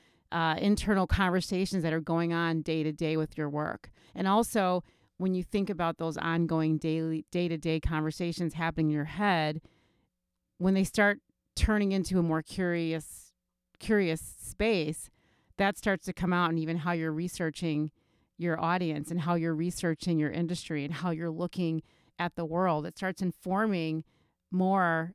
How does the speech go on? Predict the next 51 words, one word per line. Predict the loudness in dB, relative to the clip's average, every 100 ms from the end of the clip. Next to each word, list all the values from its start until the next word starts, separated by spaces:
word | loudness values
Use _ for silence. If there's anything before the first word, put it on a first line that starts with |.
| -10
about | -4 -2 -2 -4
how | -6 -2 0
you | 0 -4
can | -4
start | -4 -2
making | -4 -2 -4
changes | -2 -2 -2 -4
to | -6
your | -6
business. | -4 -4 -6 -8 -14 -20 _ _
And | 2
that's | 4 4 2
what's | -2
really | -2 -2
critical | -2 -2 -2 0 0
with | 0 -4
keeping | -6 -4
yourself | -4 -4 -6
disrupted. | -6 -8 -6 -6 -6 -10 -12 -18 _ _
And | 4 6
I've, | 6 4
this | 0 2
is | 2
a | 2
natural | 2 2 0 0 -2
state | -2 -4 -4
for | -6 -6
me. | -6 -8 -12 _ _ -4
I | 0
mean, | 2 2
I | 2
just, | 4 2 0 -14 _ _ _
you | 0
know, | 2 4
and | 2
I, | 0
I | 0 2
don't, | 4 2 -2 _ _
I | 4
don't | 6 6 6
know | 2
where | 4 2
this | 2 -4
came | -4 -2 -2
from. | 0 2 0 0
I | -4
think | -2 -4 -2
that | 0 -2 -2 -14 _ _ -2
there's | 0 -2
some, | 0 2 2 0 -2 -8 _ _
um, | 0 2 2 -2